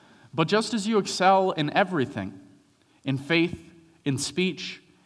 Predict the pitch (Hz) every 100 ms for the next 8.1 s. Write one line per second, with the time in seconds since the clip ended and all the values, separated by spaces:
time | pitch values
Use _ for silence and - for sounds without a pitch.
0 | _ 143 127 135 156 180 175 170 - -
1 | - 135 160 165 156 143 - 233 - -
2 | 170 214 208 208 208 202 - 143 147 151
3 | 143 131 185 185 - 185 107 90 - -
4 | _ _ _ _ _ _ _ - - 180
5 | 180 170 139 135 139 139 143 175 - 165
6 | 151 - - - 160 156 156 151 - -
7 | - - 127 123 117 123 131 143 139 -
8 | -